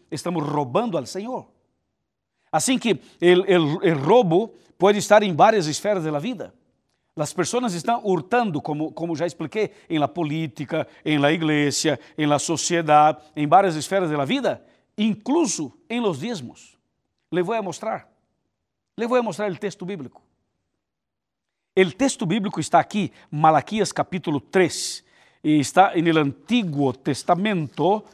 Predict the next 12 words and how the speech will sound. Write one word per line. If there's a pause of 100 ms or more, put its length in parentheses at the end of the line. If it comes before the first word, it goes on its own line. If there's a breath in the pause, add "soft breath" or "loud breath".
(240 soft breath)
Aquí
está
Malaquías
tres, (500 soft breath)
a
partir
del
versículo
número
ocho,
que
dice: